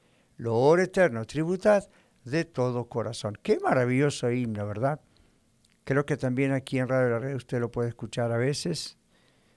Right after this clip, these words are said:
pero es uno de los himnos que nosotros cantamos. Repito, con un himno más, más moderno, más contemporáneo en su música, pero en cuanto a ritmo, en, en realidad,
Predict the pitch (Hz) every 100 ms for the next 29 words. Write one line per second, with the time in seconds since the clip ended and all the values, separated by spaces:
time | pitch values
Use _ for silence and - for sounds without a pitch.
0 | _ - 127 127 123 123 120 120 131 151
1 | 151 135 - 131 123 - 110 107 - -
2 | - - - - - 120 113 143 147 135
3 | 127 120 120 120 120 123 120 - - _
4 | _ _ 233 220 175 135 127 123 127 -
5 | 127 123 120 123 131 123 113 135 127 139
6 | 160 156 143 139 123 120 117 110 - -
7 | _ - _ 143 147 143 139 120 151 113
8 | 101 101 110 120 - 120 123 113 120 117
9 | 127 135 131